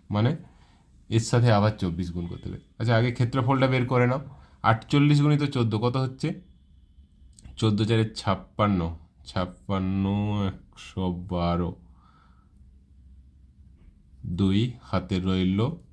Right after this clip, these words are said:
এগারো, চোদ্দো চারে ছাপ্পান্ন, ছেষট্টি, সাতষট্টি। এটা হয়ে গেল ক্ষেত্রফল ছশো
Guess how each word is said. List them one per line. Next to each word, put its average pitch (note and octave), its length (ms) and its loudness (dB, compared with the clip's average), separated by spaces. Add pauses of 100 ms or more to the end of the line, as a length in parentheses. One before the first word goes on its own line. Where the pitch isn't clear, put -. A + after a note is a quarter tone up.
(100)
এগারো, F#2 400 0 (280)
চোদ্দো F2+ 200 -6
চারে F2+ 180 -4
ছাপ্পান্ন, F#2+ 920 -2 (1040)
ছেষট্টি, G2 520 -2
সাতষট্টি। - 840 -4 (1400)
এটা G#2+ 200 2
হয়ে A2 220 4
গেল A2+ 180 2
ক্ষেত্রফল B2 680 -2 (320)
ছশো G#2+ 500 0